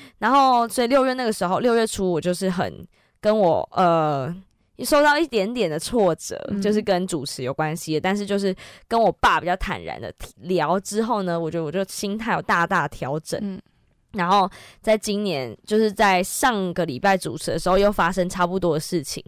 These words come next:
Speaker 1: 我整个人心态整个都好了呢。就是，就觉得没办法。
Speaker 2: 是有成长了。
Speaker 1: 对，就是我就觉得，嗯，那真的我也不是我的问题，也不是我不够认真或不够优秀什么，那就真的不是我的问题。
Speaker 2: 嗯。
Speaker 1: 所以就比较放，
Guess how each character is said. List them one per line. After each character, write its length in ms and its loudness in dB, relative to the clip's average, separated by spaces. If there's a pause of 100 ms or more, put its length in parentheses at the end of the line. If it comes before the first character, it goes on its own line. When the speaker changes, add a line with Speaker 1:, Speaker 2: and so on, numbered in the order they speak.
(280)
Speaker 1:
我 100 4
整 220 2
个 120 4
人 160 4
心 320 -2
态 220 0
整 220 -4
个 100 0
都 140 2
好 320 -2
了 100 -2
呢。 360 -4 (500)
就 120 0
是， 260 0
就 140 2
觉 140 4
得 140 4 (160)
没 140 -6
办 80 -2
法。 80 2
Speaker 2:
是 60 2
有 120 0
成 260 -6
长 240 -6
了。 180 -12
Speaker 1:
对， 240 4
就 120 2
是 80 2
我 100 4
就 80 2
觉 100 0
得， 120 0
嗯， 120 -6 (180)
那 120 -2
真 160 -2
的 80 -2
我 140 -4
也 120 -4
不 80 -10
是 140 -4
我 100 -4
的 120 -4
问 200 -8
题， 160 -18 (140)
也 140 -2
不 100 0
是 100 -2
我 140 4
不 140 -8
够 400 2
认 240 2
真 160 -2
或 80 0
不 100 -8
够 160 0
优 240 0
秀 220 -2
什 120 -10
么， 80 -10
那 80 -2
就 140 -2
真 160 -2
的 60 -4
不 100 -10
是 100 -8
我 120 -8
的 120 -8
问 220 -4
题。 160 -10
Speaker 2:
嗯。 160 -4 (180)
Speaker 1:
所 140 6
以 40 4
就 120 2
比 120 -6
较 360 4
放， 260 0